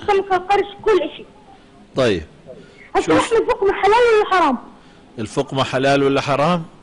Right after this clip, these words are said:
Speaker 1: آه.
Speaker 2: الفقمة بتعيش بالبر وبالبحر ما هي؟
Speaker 1: لا، ما هي م-، آه، تعتبر من إيش؟ البر مائي.
Speaker 2: أبر مائية هاي.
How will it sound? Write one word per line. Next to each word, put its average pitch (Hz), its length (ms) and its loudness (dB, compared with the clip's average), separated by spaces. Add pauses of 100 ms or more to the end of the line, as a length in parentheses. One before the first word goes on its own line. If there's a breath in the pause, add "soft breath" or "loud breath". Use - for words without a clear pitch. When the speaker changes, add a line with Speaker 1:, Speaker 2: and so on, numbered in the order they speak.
(380)
Speaker 1:
آه. 262 200 2 (340)
Speaker 2:
الفقمة 139 420 -6
بتعيش 147 440 -2
بالبر 156 400 -2
وبالبحر 170 500 -2
ما 110 120 -6
هي؟ 90 120 -8 (1160)
Speaker 1:
لا، - 100 0 (120)
ما 294 260 2
هي 359 220 4
م-، 330 140 2
آه، 339 160 2
تعتبر 403 480 0
من 370 220 2
إيش؟ 403 320 0
البر 349 280 2 (140)
مائي. 339 120 -2 (500)
Speaker 2:
أبر 123 260 0
مائية 139 560 -2
هاي. 85 100 -10